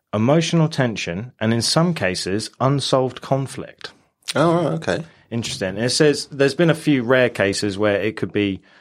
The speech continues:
Speaker 1: trauma, and it could lead from a fever as well if someone's unwell.
Speaker 2: Yeah, yeah, I can see that, yeah.
Speaker 1: Um, so night terrors affect almost forty percent of children up to the age of twelve.
Speaker 2: Oh.
Speaker 1: Which I thought, that's a very high
Speaker 2: That is
Speaker 1: statistic.
Speaker 2: quite high, yeah.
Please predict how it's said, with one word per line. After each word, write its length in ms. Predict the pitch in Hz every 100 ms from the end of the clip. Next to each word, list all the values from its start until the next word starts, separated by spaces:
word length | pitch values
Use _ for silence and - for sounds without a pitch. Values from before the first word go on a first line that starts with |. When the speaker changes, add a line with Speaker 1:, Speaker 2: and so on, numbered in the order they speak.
| _ _ -
Speaker 1:
trauma, 560 | - 151 131 95 104 - _ -
and 140 | 110
it 100 | 123
could 240 | - 95
lead 380 | 113 117 113 110
from 340 | - - 117 107
a 60 |
fever 540 | - 127 117 110 127 - 98
as 140 | 92
well 200 | 107 110
if 100 | 107
someone's 300 | 113 104 101
unwell. 400 | 98 95 98 101 - -
Speaker 2:
Yeah, 280 | 120 107 98
yeah, 260 | 92 87 85
I 60 |
can 140 | 82 -
see 140 | 85 78
that, 260 | 73 78
yeah. 220 | 78 76 78 _ _
Speaker 1:
Um, 380 | 113 117 113 113
so 300 | - 131 123
night 280 | 127 170 165
terrors 360 | 147 131 123
affect 400 | - 110 127 -
almost 340 | - 131 120 -
forty 500 | - 151 170 165 165
percent 600 | 160 - 170 113 92 - _
of 140 | - -
children 480 | - 147 139 104 95
up 160 | 104
to 100 | -
the 120 | 113 107
age 180 | 110
of 60 | 101
twelve. 460 | - 87 107 147 - _ _ -
Speaker 2:
Oh. 340 | 147 220 202 -
Speaker 1:
Which 220 | - 117 131
I 140 | 123
thought, 260 | 117 113 98
that's 200 | 117 101
a 60 |
very 340 | 87 113 98 85
high 160 | 85
Speaker 2:
That 40 | 82
is 60 |
Speaker 1:
statistic. 520 | - 101 - 123 180 101
Speaker 2:
quite 180 | 82
high, 320 | - 85 73 76
yeah. 380 | 95 160 87